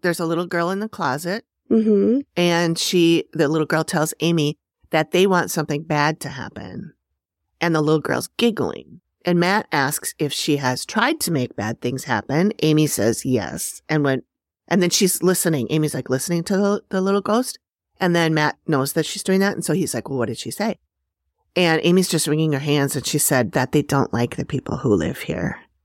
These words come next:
Speaker 2: No shit.
Speaker 1: So now Steve is in Salem's room talking to her. And he's mostly concerned about her. And
Speaker 2: Mm-hmm.
Speaker 1: she sees and hears whatever more than,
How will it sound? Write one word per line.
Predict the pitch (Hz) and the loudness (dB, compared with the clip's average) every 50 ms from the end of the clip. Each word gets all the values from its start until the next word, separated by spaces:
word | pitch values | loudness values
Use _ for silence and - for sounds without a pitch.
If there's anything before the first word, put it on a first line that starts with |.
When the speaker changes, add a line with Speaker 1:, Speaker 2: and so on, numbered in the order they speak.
| _ | _
Speaker 2:
No | - 180 - | -2 -2 -2
shit. | 233 - - - - 185 165 - - - - _ _ _ _ _ _ _ _ _ _ _ _ _ _ _ _ _ _ _ _ _ _ _ _ _ _ _ _ _ _ _ _ _ _ _ _ _ _ _ _ _ _ _ _ _ _ - | -2 -4 -2 -2 0 -2 -2 -4 -8 -12 -16 _ _ _ _ _ _ _ _ _ _ _ _ _ _ _ _ _ _ _ _ _ _ _ _ _ _ _ _ _ _ _ _ _ _ _ _ _ _ _ _ _ _ _ _ _ _ -10
Speaker 1:
So | - - - 233 226 | -6 0 2 4 4
now | 220 214 220 220 | 4 4 2 0
Steve | - - 254 254 240 | 0 2 2 2 4
is | 277 240 | 2 2
in | 233 220 214 | 2 2 2
Salem's | 214 - 190 165 156 151 151 151 | 2 2 2 4 4 2 0 0
room | 165 151 156 | -2 -4 -2
talking | - 151 139 - 160 151 | -2 -4 -4 -4 -8 -12
to | 165 170 | -10 -10
her. | 151 151 139 - 151 156 _ _ _ _ _ _ _ - | -10 -8 -8 -8 -8 -10 _ _ _ _ _ _ _ -6
And | - 170 165 160 170 | -2 -2 0 0 -2
he's | - 220 214 226 220 - | 0 0 0 0 2 0
mostly | 202 185 - 180 | 0 0 0 -2
concerned | 151 - 151 - - 147 143 | -6 -6 -6 -6 -4 -6 -4
about | 135 127 92 - | -4 -8 -10 -10
her. | - - - - - _ - | -12 -14 -14 -14 -16 _ 0
And | - 285 247 | 2 2 4
Speaker 2:
Mm-hmm. | 233 254 190 | 6 4 4
Speaker 1:
she | 240 233 220 | 4 2 0
sees | - - 185 170 160 160 - - - _ _ _ _ _ _ - | -2 0 2 2 2 0 -2 -8 -12 _ _ _ _ _ _ -6
and | - 156 156 | -2 -2 -2
hears | 170 - 147 139 143 139 - | 0 0 0 0 0 -2 -2
whatever | - 147 135 139 127 143 139 | -4 -2 -2 0 -2 -2 0
more | 147 165 170 165 165 | 2 2 4 4 4
than, | 151 151 139 135 131 127 123 | 2 2 0 0 -2 -4 -6